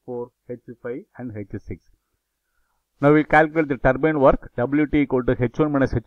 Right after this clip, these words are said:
two plus H three minus H four, uh, which is W T equal to three two three two point five minus two six nine six point five eight, uh,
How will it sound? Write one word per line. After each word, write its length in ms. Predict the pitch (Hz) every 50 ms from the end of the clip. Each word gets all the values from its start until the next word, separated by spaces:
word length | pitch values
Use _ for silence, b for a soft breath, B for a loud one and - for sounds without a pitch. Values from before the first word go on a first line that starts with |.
| _ -
two 220 | 143 147 208 262 _
plus 180 | - 131 113 - 113
H 180 | 120 113 - 135 -
three 140 | 147 143 139
minus 280 | 131 123 120 107 -
H 80 | 123 120 - 110 -
four, 240 | 120 110 110 113 - _ _ _ _ _ _ _ -
uh, 240 | 113 113 113 117 113
which 240 | 110 117 120 - 123
is 260 | 117 117 113 - _ _ _ _ -
W 340 | 117 117 120 135 135 139 139
T 120 | 123 147 135
equal 220 | 123 - 123 123
to 120 | 147 202 - -
three 160 | 143 151 156
two 160 | 147 160 151 139 -
three 140 | 143 143 131
two 120 | 127 139 131
point 300 | - 127 117 117 110 101
five 180 | - 135 190 254 240 -
minus 300 | 110 110 113 113 110 - _
two 140 | 147 147 139 -
six 140 | 151 - _ -
nine 180 | 123 117 120 123
six 160 | - 131 120 _
point 280 | - 117 113 110 98
five 200 | - 113 117 120 123 127
eight, 100 | 147 214 - _ _ _ _ _ _ _ _ _ -
uh, 100 | 117 113